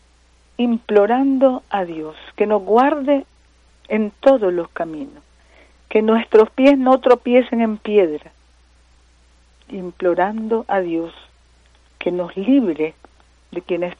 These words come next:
todavía están pensando que es posible atentar contra la armonía, contra el amor, contra el cariño y contra los procesos de encuentro que todo el mundo quiere en Nicaragua.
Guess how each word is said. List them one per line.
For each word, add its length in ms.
todavía 680
están 500
pensando 840
que 220
es 140
posible 680
atentar 920
contra 420
la 100
armonía, 680
contra 440
el 120
amor, 420
contra 360
el 140
cariño 600
y 40
contra 360
los 160
procesos 520
de 100
encuentro 540
que 120
todo 180
el 80
mundo 300
quiere 320
en 100
Nicaragua. 420